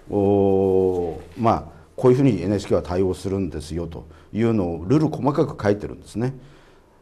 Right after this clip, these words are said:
えー、ですからそれに照らしても、おー、その、おー、先ほどのその、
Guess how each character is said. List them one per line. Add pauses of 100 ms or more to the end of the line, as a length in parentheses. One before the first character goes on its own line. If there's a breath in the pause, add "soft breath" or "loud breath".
(160)
え (160)
ー、
で
す
か
ら
そ
れ (180)
に
照
ら
し
て
も、 (540)
お
ー、
そ
の、 (380)
お
ー、
先
ほ
ど
の
そ
の、